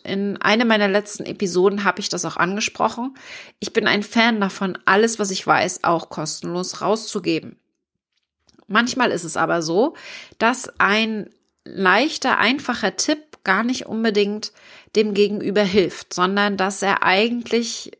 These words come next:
eine ganz andere Frage hätte stellen sollen. Ne, das wusste er dann nur in dem Moment einfach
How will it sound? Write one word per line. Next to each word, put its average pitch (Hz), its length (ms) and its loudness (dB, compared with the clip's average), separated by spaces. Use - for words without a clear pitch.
eine 190 180 -6
ganz 208 240 0
andere 233 420 2
Frage 190 760 2
hätte 196 300 -2
stellen 196 500 2
sollen. 180 440 2
Ne, 202 320 2
das 196 180 2
wusste 285 280 4
er 165 120 4
dann 175 240 2
nur 190 320 0
in 180 160 -2
dem 185 180 4
Moment 185 480 2
einfach 175 520 -4